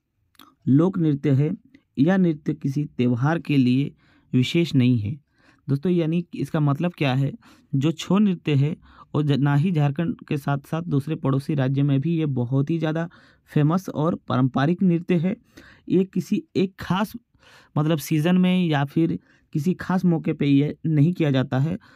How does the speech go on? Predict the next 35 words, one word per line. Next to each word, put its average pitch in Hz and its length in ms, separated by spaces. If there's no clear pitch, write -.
बल्कि 147 300
ये 180 380
हर 190 220
खुशी 170 360
के 175 100
अवसर 151 280
पर 156 240
अक्सर 170 320
का, - 200
अवसर 143 300
का 175 120
एक 170 180
हिस्सा 135 300
है। 185 240
छो 208 140
नृत्य 185 340
के 165 140
लिए 170 180
विभिन्न 151 320
विभिन्न 160 380
राज्य 147 380
में 147 260
स्पष्ट - 500
नाम 120 340
है, 104 280
यानी 143 340
छो 202 160
नृत्य 170 340
का 151 160
भी 147 240
अलग-अलग 180 480
जगह 135 240
पे 139 200
अलग-अलग 180 420
नाम 160 360